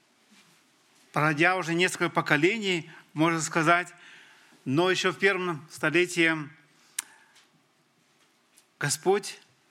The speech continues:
обращается к этой, и к этой церкви через апостола Иоанна и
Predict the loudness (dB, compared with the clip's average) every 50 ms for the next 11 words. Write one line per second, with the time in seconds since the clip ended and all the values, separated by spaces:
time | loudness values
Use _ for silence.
0 | _ _ _ -10 -6 -4 -2 0 2 2 2 2 2 -2 -6 -8 -6 -2 -2 -2
1 | 0 -2 -4 -6 -4 -2 -2 0 2 2 0 2 2 0 -2 0 2 2 2 2
2 | 2 -2 -4 -4 -2 0 0 0 0 0 0 0 -2 -2 -2 0 0 2 2 2
3 | 2 2 0 -2 -4 -6 -6 -10 -14 -20 -18 -18 -18 -20 -20 -20 -20 _ _ 0
4 | 0 2 2 2 0 -2